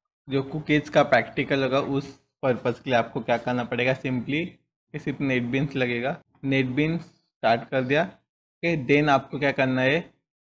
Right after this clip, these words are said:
Files, NetBeans के अंदर जाने के बाद फाइल, न्यू project, ओके। in a new project same हम यहाँ पे लेंगे जैसे कि Java web, web application, ओके।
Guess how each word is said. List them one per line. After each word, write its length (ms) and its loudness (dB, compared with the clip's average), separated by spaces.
Files, 360 4
NetBeans 480 -2
के 60 -2
अंदर 160 -2
जाने 240 0
के 100 -6
बाद 220 -4
फाइल, 300 4
न्यू 300 2
project, 560 -2
ओके। 1160 -14
in 80 2
a 100 4
new 240 4
project 380 4
same 380 4
हम 240 0
यहाँ 160 6
पे 80 -2
लेंगे 240 0
जैसे 280 0
कि 280 -8
Java 320 4
web, 240 0
web 200 4
application, 680 2
ओके। 180 0